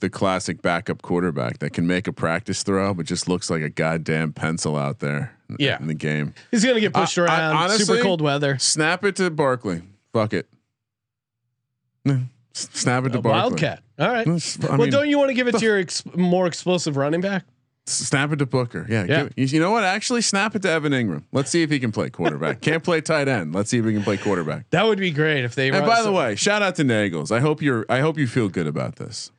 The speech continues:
Speaker 2: Why?
Speaker 1: I, I hope you
Speaker 2: 'Cause he
Speaker 1: feel
Speaker 2: predicted all this would happen.
Speaker 1: No, I just, this is, he wanted me to feel like shit like he does
Speaker 2: Mm.
Speaker 1: all the time and hate everything. And
Speaker 2: Yeah.
Speaker 1: that's, you know, so now, now it's about you, bro.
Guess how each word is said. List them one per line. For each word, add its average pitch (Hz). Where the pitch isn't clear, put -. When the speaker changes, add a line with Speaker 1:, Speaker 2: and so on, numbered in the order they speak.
Speaker 2:
Why? 143
Speaker 1:
I, 139
I 156
hope 165
you 170
Speaker 2:
'Cause 214
he 160
Speaker 1:
feel 139
Speaker 2:
predicted 214
all 185
this 196
would 190
happen. 170
Speaker 1:
No, 160
I 123
just, 120
this 160
is, 147
he 147
wanted 139
me 135
to 139
feel 123
like 127
shit 120
like 120
he 87
does 76
Speaker 2:
Mm. 92
Speaker 1:
all 87
the 107
time 85
and 90
hate 92
everything. 71
And 104
Speaker 2:
Yeah. 95
Speaker 1:
that's, 98
you 123
know, 87
so 104
now, 107
now 113
it's 131
about 131
you, 127
bro. 80